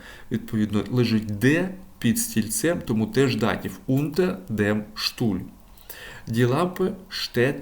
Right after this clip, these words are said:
neben dem Bett. Лампа стоїть біля ліжка. Відповідно, е, стоїть де? Біля ліжка, тому neben dem Bett теж датів. Ідемо далі. І,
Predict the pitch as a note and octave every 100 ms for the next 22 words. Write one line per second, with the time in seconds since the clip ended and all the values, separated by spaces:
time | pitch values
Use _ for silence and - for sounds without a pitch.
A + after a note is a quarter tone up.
0 | - A2 A2+ A2+ C3 B2+ A2 A2+ A2+ B2
1 | A#2+ B2+ - - - A2+ A2 C#3 - B2+
2 | A2+ G2+ G#2+ A2+ A#2+ B2+ C3 A2 - -
3 | B2 - - - - A#2+ - A#2 G#2+ G2
4 | F#2 - - - - G#2+ - - B2+ -
5 | C3 A2 G2 G2+ C3 E3+ G#3 - G#2 G#2
6 | F#2+ A#2+ F3+ - - - G#2+ G2 G2+ G#2+
7 | D3 D3+ E3+ B2+ G2+ F#2 F#2 F#2+ D3 E3
8 | - - G2+ G#2 - - - G#2+ G#2 F#2
9 | - - - - - - - - - -
10 | - - A2 A#2 G#2 F#2 C3 F3+ G3 -
11 | - - - C#3+